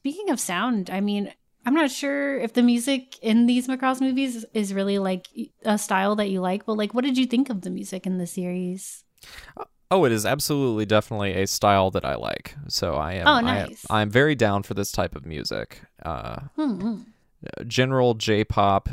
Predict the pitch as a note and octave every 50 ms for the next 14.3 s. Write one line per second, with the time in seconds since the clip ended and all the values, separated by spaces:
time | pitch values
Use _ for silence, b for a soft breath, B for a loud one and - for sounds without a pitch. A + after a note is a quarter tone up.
0 | - - - - G2+ - - - G2 G#2 - A2+ G#2+ G#2 G2+ G2 F2+ - - -
1 | B2 A#2+ A2 A2 G#2+ A2 - - G#2+ G#2 G2+ G#2 G2 G2 G2 A#2+ B2 B2+ B2 A2+
2 | - E2+ F2+ G2 F#2+ F#2 F2+ E2 E2 E2 D2+ - D#2 D#2+ D#2+ - - - - F#3
3 | - - - B1 B1+ A#1+ A#1+ A1+ - - A2+ G#2 G#2 G2+ G2+ G2 F2+ - - E2+
4 | G2+ G#2 - - - G#2+ G#2 G2 G2+ G2 F2+ G2 G2+ F2 F2 F2 E2+ - F#2 D#2+
5 | D2+ D2 C2+ C2+ C#2+ - - - - C#2+ A1+ A1 B1 - _ - - - - -
6 | - A2+ G#2+ - G#2 G2+ D#2+ D#2+ - - F2 F#2+ G2 E2+ D#2 - - - - B
7 | B B B B B B B - - - F#2+ F2+ D#2+ - - - C#3+ C3+ - -
8 | A2+ C#3 E3 C4 C4 G#3 E3+ D3 D#3 F3+ D3+ A2 G2+ F#2+ F#2+ F#2+ G2 F#2 E2 D#2+
9 | C#2+ - D2 - - F2 G#2 - - A#2 A2+ G#2+ - - D#2+ F#2+ E2+ D#2 D#2 E2+
10 | E2+ F2+ A#2 B2 - _ _ _ _ _ _ _ _ - A#2+ A2+ A2 G#2+ G#2+ G#2+
11 | A2 A2 A2 A2+ A#2 A2+ G#2+ - G2+ G2 - G#2 G#2 - A2 G#2 G2+ G2+ G#2+ G#2
12 | - F#2 G2+ G2 G2 A2+ - - - - - A#2 A2 A#2+ B2 B2+ C#3+ D3 - -
13 | - b b b b b b b b b b _ _ _ _ - A3+ - - G#3+
14 | G3+ F#3 F#3 F#3+ A#3+